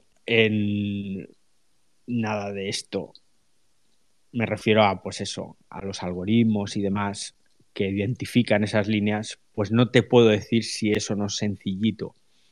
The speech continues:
Entiendo que al tratarse de vídeos de vehículos que van en movimiento,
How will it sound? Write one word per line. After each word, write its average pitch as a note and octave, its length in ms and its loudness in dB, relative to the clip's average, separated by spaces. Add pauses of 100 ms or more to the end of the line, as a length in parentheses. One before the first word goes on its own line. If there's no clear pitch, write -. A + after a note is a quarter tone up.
(960)
Entiendo B2 420 6
que - 80 4
al D#3 260 6
tratarse C3 460 4
de A#2+ 160 8
vídeos A#2 460 6
de G#2+ 80 4
vehículos A2+ 400 2
que A2+ 100 0
van A2 140 4
en G#2+ 80 2
movimiento, G#2 800 2